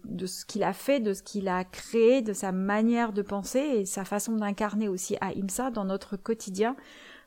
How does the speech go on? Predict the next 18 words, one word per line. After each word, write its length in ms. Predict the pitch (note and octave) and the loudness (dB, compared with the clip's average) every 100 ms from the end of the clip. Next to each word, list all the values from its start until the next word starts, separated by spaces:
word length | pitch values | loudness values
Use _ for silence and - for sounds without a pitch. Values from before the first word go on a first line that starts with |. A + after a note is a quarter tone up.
| - | -2
de 120 | F#3+ | 0
manière 460 | G#3+ G#3+ A#3 C4 A3+ | 2 2 4 4 4
à 380 | G3 F#3 - - _ _ - | 2 4 0 -4 _ _ 0
essayer 400 | G#3 A3+ G#3+ C4+ | 2 4 4 2
aussi, 320 | B3 - A3 | 0 0 2
nous, 420 | A3 C4 D4+ C4 | 6 6 6 2
d'apporter 540 | G#3 G3 G3+ G3 - A3+ | 2 2 0 -4 -2 -2
un 120 | F3+ | 0
changement, 680 | - G#3+ G#3 G#3+ G#3+ G#3+ - | 0 -2 0 0 0 0 -4
euh, 240 | E3+ E3 F3+ | -8 -6 -8
social 680 | - G#3 - - D4 B3+ F#3+ - - _ | -6 -6 0 4 4 2 -2 -8 -20 _
qui 120 | - | -4
va 260 | F#3+ G#3+ A3+ | 2 4 4
vers, 440 | G#3+ G3+ G#3+ A3 G3 | 4 6 6 2 -2
euh, 220 | E3+ - | -2 0
la 160 | F#3 | 0
justice, 680 | F#3 F#3+ - - A#3+ B3 - | 0 -4 -8 0 2 2 -2
l'égalité 920 | F3+ F3+ F#3+ F#3 E3+ - A3+ A#3 A#3+ | -2 0 2 0 -2 -2 4 6 4